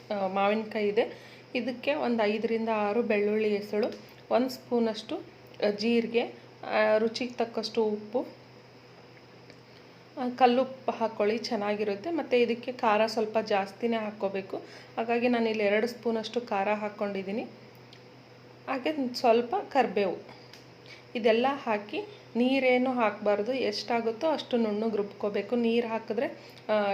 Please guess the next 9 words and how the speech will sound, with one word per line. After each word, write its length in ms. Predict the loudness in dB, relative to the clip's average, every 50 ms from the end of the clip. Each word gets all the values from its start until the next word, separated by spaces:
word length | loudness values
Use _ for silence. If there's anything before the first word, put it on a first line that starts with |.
| 2 2 2 -2 -6 -10 -16 -12 -4 -2
ಅಂದರೆ 200 | 0 2 2 2
ಬೇಗ 280 | 2 2 2 4 2
ಹಾಳಾಗೋಗುತ್ತೆ, 800 | 0 2 2 2 4 4 4 2 0 -2 -2 -4 -6 -6 -6 -8
ಹಾಗಾಗಿ 420 | -6 -4 -2 0 0 -2 0 0 0
ನೀರು 300 | 2 2 2 2 0 0
ಹಾಕ್ದೇನೆ, 680 | -2 -4 -4 -4 -4 -4 -2 -2 -4 -6 -8 -14 -20 -20 -20 -20 -18 -8 0
ಆ, 120 | 2 2
ಎಷ್ಟು, 460 | 4 4 2 2 0 -6 -8 -4 -2 2 4 4 4 2 0 -2 -4 -2
ಆ, 400 | -2 0 0 0 0 -2 -2